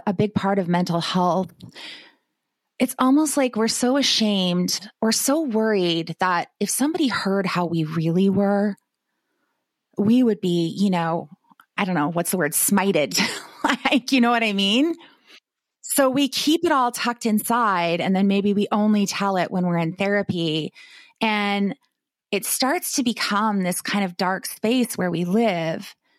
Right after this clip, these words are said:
And it's so tough when you're in that space, because the more you think that there's something, like, inherently wrong with you,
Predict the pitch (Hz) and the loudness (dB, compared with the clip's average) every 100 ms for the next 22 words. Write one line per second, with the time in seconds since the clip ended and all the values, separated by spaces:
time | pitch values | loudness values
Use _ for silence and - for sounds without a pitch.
0 | _ _ _ - 208 202 196 202 202 196 | _ _ _ -2 0 0 0 0 0 -2
1 | - _ _ _ _ _ _ _ _ _ | -4 _ _ _ _ _ _ _ _ _
2 | _ - - 247 233 - 233 269 - 196 | _ -12 -4 -2 -2 0 0 0 0 0
3 | 330 - 214 196 190 196 233 180 - 240 | 0 -2 0 2 2 2 2 0 -4 -2
4 | 320 247 - 208 208 202 208 233 339 311 | 0 0 -2 -2 -2 0 2 2 2 0
5 | - 269 233 185 - 190 202 220 214 190 | 2 2 2 -2 -2 -2 0 -4 -2 -2
6 | 175 175 - 160 147 180 196 - 156 151 | 0 -2 -2 -4 0 0 0 0 -4 -2
7 | 156 170 208 160 - 135 | 0 2 4 2 -2 -4